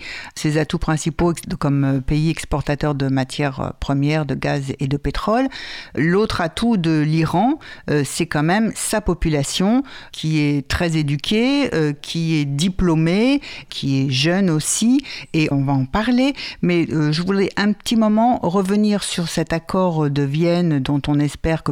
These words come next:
peut-être que les États-Unis ont tiré, euh, ont quitté sous Trump et dont on espère que peut-être, euh, effectivement les États-Unis, euh, se, s'en rapprochent progressivement.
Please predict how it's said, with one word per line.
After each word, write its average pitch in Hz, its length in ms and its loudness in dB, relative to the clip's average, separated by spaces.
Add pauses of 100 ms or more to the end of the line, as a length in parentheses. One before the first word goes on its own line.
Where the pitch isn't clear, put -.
peut-être 156 460 -2
que - 100 -4
les 165 200 2
États-Unis 185 460 2
ont 180 120 2
tiré, 170 400 0
euh, 160 160 2
ont 151 200 2
quitté 214 380 0
sous - 160 -4
Trump 185 460 -2
et 165 220 2 (300)
dont 156 200 2
on 151 140 2
espère 165 500 -2
que 147 80 -2
peut-être, 147 580 -2
euh, 147 140 0
effectivement 156 640 0
les 143 240 0
États-Unis, 147 600 0
euh, 143 320 0
se, 151 300 0
s'en 147 260 -2
rapprochent 151 460 -2
progressivement. 160 640 0